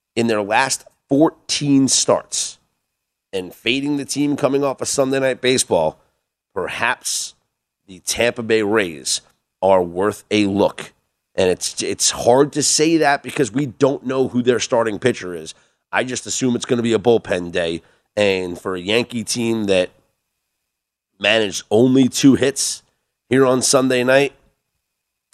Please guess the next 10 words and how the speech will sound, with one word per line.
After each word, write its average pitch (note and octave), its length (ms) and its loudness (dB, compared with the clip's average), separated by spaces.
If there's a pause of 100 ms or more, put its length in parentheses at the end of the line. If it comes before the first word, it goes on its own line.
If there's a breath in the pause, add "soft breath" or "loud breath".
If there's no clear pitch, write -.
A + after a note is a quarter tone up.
and F#2 760 0
the D#2+ 60 -14
lineup, A#2+ 500 2
I F#2+ 120 4
don't A#2 180 -2
know A#2 440 0 (260)
if G2+ 140 -4
it's A2+ 160 -8
getting A#2 260 -4
healthier, B2+ 580 -2